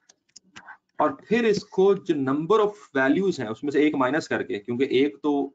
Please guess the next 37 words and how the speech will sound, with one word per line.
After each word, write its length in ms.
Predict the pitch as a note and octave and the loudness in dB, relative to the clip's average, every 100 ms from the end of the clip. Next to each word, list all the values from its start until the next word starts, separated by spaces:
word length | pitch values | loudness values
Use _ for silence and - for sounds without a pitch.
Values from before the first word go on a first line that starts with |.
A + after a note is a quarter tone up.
| - | -4
एक 120 | B2 | -4
साल 200 | - C3+ | -2 -2
से 100 | C3 | -2
दूसरे 240 | A#2+ A#2+ C#3 | -4 -4 -2
साल 160 | C3+ | -2
में 100 | C3 | -2
एक 100 | B2+ | -2
तो 80 | C3 | 0
वैसे 220 | A#2 A#2 | -2 -2
ही 40 | D#3+ | -2
count 220 | F3 A#2 | 0 0
हो 60 | |
जाता 180 | F#2+ F2 | 0 -2
है 40 | B2+ | -4
ना, 40 | |
तो 60 | B2 | -4
यहाँ 200 | A#2 A#2+ | -2 -2
पे 340 | B2 B2+ C3+ | 0 2 2
एक, 160 | C#3 A#2 | 0 -2
दो, 320 | A#2 A#2+ A#2+ | -2 0 -2
तीन, 420 | A#2+ A#2 A#2+ A#2+ | -4 -6 -6 -8
चार, 340 | A#2+ G#2+ A2 | -4 -2 -2
पाँच, 460 | A2 G#2+ G#2+ A2 A2+ | -2 -6 -4 -6 -6
छः, 280 | - G#2+ A2 | -4 -2 -2
सात, 420 | - G#2 G#2 G#2+ - | -4 -2 0 -2 -2
आठ, 200 | G#2 G2+ | -2 -2
नौ, 320 | A2 C3 F2+ _ _ _ _ - | -2 -2 -4 _ _ _ _ -6
नौ 440 | B2 D3 E3 - G#2+ | -2 0 0 -4 -4
values 280 | A#2+ C#3 C3+ | 0 2 2
बनती 220 | B2+ C3+ | 0 0
है, 40 | |
तो 80 | C3+ | 0
आप 80 | C3+ | 0
आठ 300 | A2 A#2 - | 2 0 0
लोगे, 320 | G#2+ F#2 A2+ - - - _ _ _ - | -4 -2 -6 -8 -20 -20 _ _ _ -2
Divide 380 | C#3 C3+ E3+ F#3 | 0 2 2 2
करोगे 320 | F3 D3 | 0 -2